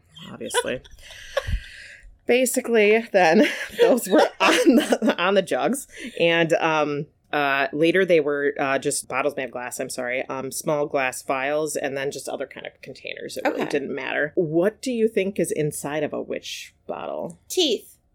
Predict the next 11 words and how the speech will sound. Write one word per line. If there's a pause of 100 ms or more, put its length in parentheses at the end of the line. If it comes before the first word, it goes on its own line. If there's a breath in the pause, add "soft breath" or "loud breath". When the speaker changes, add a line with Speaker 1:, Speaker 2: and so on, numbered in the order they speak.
(180)
Speaker 1:
Teeth. (240 loud breath)
Teeth
can
be
inside
of
it,
yes. (220)
Speaker 2:
Bugs. (320)
Speaker 1:
No.
Speaker 2:
Herbs.